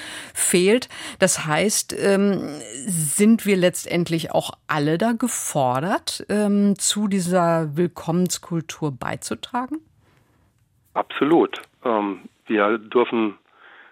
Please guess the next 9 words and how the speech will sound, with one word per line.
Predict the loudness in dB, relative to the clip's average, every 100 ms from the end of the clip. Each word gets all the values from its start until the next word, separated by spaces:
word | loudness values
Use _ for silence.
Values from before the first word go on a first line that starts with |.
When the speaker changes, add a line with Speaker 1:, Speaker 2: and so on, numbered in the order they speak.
| _ -4
Speaker 2:
die |
ganze | 0 0
Diskussion | 0 -2 0 0 2 4
nicht | 2 2
nur | 0
vom | 0 -2 2
deutschen | 2 2 -2
Blickpunkt | -4 -4 -4 0
aus | -2